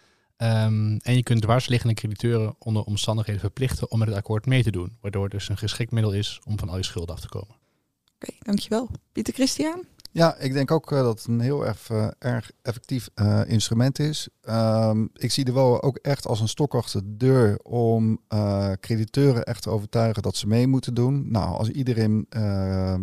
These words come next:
Speaker 3: instemt met het akkoord, ja, dan hoef je dat, eh, rondje naar de rechtbank ook niet te doen. Dus ik zie het ook echt wel als een soort van, eh, dwangmiddel om, eh, dat iedereen akkoord gaat, eh, met het, eh, t-, eh, met het schuldakkoord.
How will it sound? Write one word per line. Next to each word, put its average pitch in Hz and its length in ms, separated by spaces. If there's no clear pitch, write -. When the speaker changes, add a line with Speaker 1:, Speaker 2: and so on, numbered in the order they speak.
Speaker 3:
instemt 127 460
met 101 140
het 95 140
akkoord, 107 580
ja, 82 220
dan 98 120
hoef 117 180
je 117 60
dat, 110 200
eh, 113 60
rondje 120 320
naar 107 140
de 104 60
rechtbank 110 380
ook 101 140
niet 104 180
te - 60
doen. 135 300
Dus 117 200
ik - 120
zie 139 100
het 131 100
ook 131 120
echt 123 140
wel 131 180
als 123 120
een 123 100
soort 127 220
van, 117 300
eh, 113 60
dwangmiddel 127 840
om, 117 600
eh, 104 800
dat 104 160
iedereen 117 360
akkoord 110 320
gaat, - 360
eh, 101 100
met 101 220
het, - 180
eh, 92 300
t-, - 160
eh, 95 400
met 101 160
het 104 100
schuldakkoord. 90 680